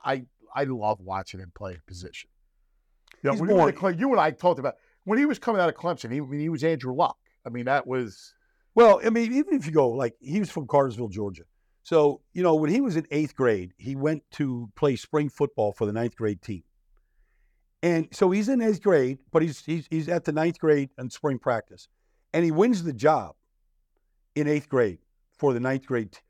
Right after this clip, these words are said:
Speaker 2: for the varsity team.
Speaker 1: Wait, so he's in <clears throat> eighth grade?
Speaker 2: And he's, he's going to the varsity spring practice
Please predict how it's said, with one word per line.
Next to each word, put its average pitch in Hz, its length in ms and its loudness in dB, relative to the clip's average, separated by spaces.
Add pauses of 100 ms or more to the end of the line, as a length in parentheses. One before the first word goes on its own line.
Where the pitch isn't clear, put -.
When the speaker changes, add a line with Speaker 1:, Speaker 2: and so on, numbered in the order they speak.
Speaker 2:
for 151 120 0
the 135 80 2
varsity 139 400 4
team. 123 300 -6 (300)
Speaker 1:
Wait, 160 300 -2 (140)
so 147 240 -2
he's 156 280 -6
in 160 200 -6
<clears throat> - 40 -10
eighth 226 380 -2
grade? 117 640 0
Speaker 2:
And 151 140 2
he's, 143 260 -2
he's 147 260 -4
going 180 340 4
to 156 340 -4 (120)
the 139 120 2
varsity 165 640 4
spring 165 400 0
practice - 580 -2